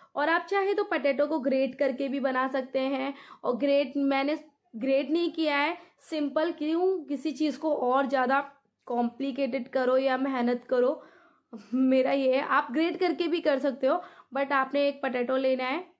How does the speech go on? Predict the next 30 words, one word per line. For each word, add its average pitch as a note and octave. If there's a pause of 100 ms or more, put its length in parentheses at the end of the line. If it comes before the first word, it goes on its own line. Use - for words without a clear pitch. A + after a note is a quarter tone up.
(120)
और B3
आप B3
आगे B3
देखना, C4
मैंने C4
उसे C#4+
just E4
कट B3+
करके B3+
फ्रिज C4
में C4+
रख B3+
दिया। B3 (520)
और C4
आप C#4+ (160)
फ्रेश F#4+
पोटैटो, C#4
आज B3
एक C4+
पोटैटो C4
लिया, C#4 (100)
दो C4+
स्लाइसेस C#4+
किए, D4+
फ्रिज C4
में C#4+
रखे, D4
लगाए, A#3 (340)
ओके। E4+ (540)
और A#3+